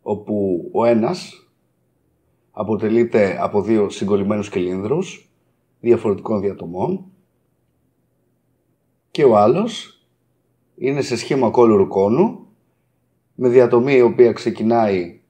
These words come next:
από διάμετρο ντε δύο και καταλήξει διάμετρο ντε ένα.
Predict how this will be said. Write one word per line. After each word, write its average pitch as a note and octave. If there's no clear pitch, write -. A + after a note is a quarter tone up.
από A2
διάμετρο G#2+
ντε G#2
δύο F#2
και -
καταλήξει B2
διάμετρο A#2+
ντε A2+
ένα. F2